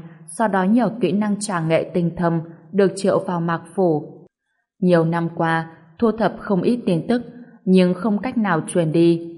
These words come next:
chính nàng ta đã tâm tàn ý nguội. Giờ đây, tổ chức trùng khởi, bản thân trong phút chốc, cảm giác như nhận thức được giá trị sống. Con người sợ nhất là nỗ lực không được công nhận.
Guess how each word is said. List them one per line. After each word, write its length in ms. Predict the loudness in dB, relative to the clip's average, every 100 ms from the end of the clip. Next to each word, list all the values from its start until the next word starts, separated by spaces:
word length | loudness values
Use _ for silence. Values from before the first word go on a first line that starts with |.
| -10
chính 240 | -2 0 2
nàng 220 | 0 -2
ta 260 | -2 0 0
đã 240 | 0 0
tâm 320 | -2 -2 -2 -2
tàn 280 | -2 -2 2
ý 140 | 2
nguội. 380 | 4 2 2 -2 -14 -20 -20 _ _
Giờ 240 | -6 -2 0
đây, 400 | 0 0 -2 -6 2
tổ 140 | 2
chức 200 | 2 -2 -4
trùng 260 | -2 0
khởi, 300 | 0 2 0 -2 -12 -14 -2
bản 200 | -2 0
thân 180 | 0 -2
trong 200 | -2 -4
phút 240 | 0 -2 0
chốc, 180 | -4 -4 -12 -20 -8
cảm 200 | -4 -2
giác 220 | -2 0
như 260 | 4 4 4
nhận 360 | 4 2 2
thức 160 | 0 0
được 200 | 0 0
giá 240 | -2 -4
trị 260 | -2 -2 -4
sống. 360 | -2 -2 0 -2 -6 -18 -20 -20 _
Con 180 | 0 2
người 140 | 2
sợ 220 | 2 0 -2
nhất 240 | 0 -2 -6 -16 -6
là 180 | -2 0
nỗ 220 | 2 2
lực 200 | 0 -2
không 280 | -2 0 2
được 220 | 2 2
công 200 | 0 0
nhận. 160 | 0